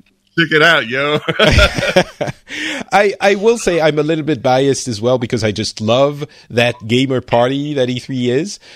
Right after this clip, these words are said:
Speaker 2: uh, especially in a time where we can stream our reactions to the conferences and be, you know, snarky and make fun of everything.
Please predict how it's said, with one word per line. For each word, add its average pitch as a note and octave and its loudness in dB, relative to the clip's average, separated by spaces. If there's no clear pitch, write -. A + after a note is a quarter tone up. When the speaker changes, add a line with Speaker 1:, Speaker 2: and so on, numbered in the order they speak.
Speaker 2:
uh, A#2+ 2
especially D#3 0
in A#2+ 0
a A#2 -2
time A#2+ 0
where A2 0
we A#2+ -2
can A#2+ -2
stream B2 -4
our A#2+ 0
reactions A2+ -2
to B2+ -6
the A2 -2
conferences A#2+ -4
and G#2+ -2
be, G#2 -4
you C3+ 0
know, A#2 0
snarky A2 -4
and G#2 -4
make G#2 -4
fun A#2 -2
of B2+ 0
everything. D#3+ -4